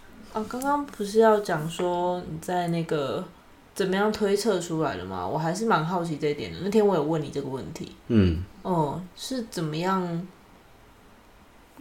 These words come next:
Speaker 1: 就是你会，假如说你今天不认识赖大哥这个人，
Speaker 2: 嗯。
Speaker 1: 对，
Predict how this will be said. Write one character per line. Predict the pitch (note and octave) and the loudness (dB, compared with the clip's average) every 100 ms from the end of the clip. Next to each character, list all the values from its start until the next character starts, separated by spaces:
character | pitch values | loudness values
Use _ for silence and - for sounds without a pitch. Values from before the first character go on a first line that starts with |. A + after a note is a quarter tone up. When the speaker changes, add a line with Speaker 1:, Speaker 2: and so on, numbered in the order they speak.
| G#3+ | -8
Speaker 1:
就 | - C4 | -4 -2
是 | C#4 | 2
你 | G#3 | 4
会， | G3 A3 A3 - - | 12 12 12 10 4
假 | F3+ D#3+ | 6 4
如 | F3+ | 4
说 | A3 | 4
你 | F#3 | 4
今 | F3 | 2
天 | E3+ | 0
不 | E3 | 0
认 | E3 | 0
识 | F3 | 0
赖 | E3 D3 | 0 0
大 | D3 | -2
哥 | C#3 | -2
这 | C3+ B2+ | -4 -6
个 | |
人， | - - - - - - - - | -8 -10 -16 -20 -20 -20 -10 2
Speaker 2:
嗯。 | F#2+ | 4
Speaker 1:
对， | E2+ | 4